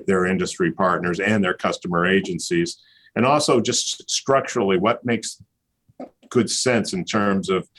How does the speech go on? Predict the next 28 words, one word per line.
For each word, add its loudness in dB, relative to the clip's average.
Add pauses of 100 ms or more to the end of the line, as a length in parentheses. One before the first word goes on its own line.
(220)
trying 2
to 0
enhance 0 (200)
s-, -6
the, 0
you 2
know, 0 (160)
implementation 0
of -6
policy 2
consistently -2
across 0
the -6
program. -2 (360)
I 0
think 2
those 4
are 2
areas 2
where -2
there's -4
clear 4
opportunities 0
for -2
G -2
S -2
A 0
to, -4